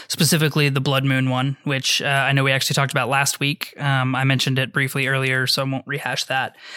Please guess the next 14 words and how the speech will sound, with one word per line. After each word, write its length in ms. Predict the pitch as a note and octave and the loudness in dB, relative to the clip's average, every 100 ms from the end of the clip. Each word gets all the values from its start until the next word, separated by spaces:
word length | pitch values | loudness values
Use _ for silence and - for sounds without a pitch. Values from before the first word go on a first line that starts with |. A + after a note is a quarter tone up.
| - - | -10 -2
Uh, 160 | D3+ | 0
but 140 | C#3 D3 | 2 2
also, 320 | F3 - E3+ | 2 2 4
I, 360 | D#3 D3+ - D#3 | 4 2 2 -2
I 20 | |
furthered 400 | - D3+ D3 C3+ | 2 0 2 0
the 60 | |
Tarrytown 580 | C#3+ D3+ D3 C#3+ C#3+ C3 | 0 2 2 2 0 0
quest. 520 | - C3+ D3 - - - | -2 -2 -2 -2 -4 -4
Um, 440 | D#3 C#3 C3+ C3 - | 0 0 0 -2 -2
I, 460 | D3 D3 C#3+ D3 C#3+ - - - - | 0 2 2 0 -2 -10 -16 -18 -8
<laughs> 460 | - F3+ F3+ E3+ - | -2 2 4 2 2
embarrassingly, 960 | D#3+ D3+ F#3 A#3+ - C3+ B2+ B2 D#3+ - - - - | 2 2 2 2 2 4 4 2 0 -4 -16 -12 -2
uh, 260 | D#3 C#3 | 0 0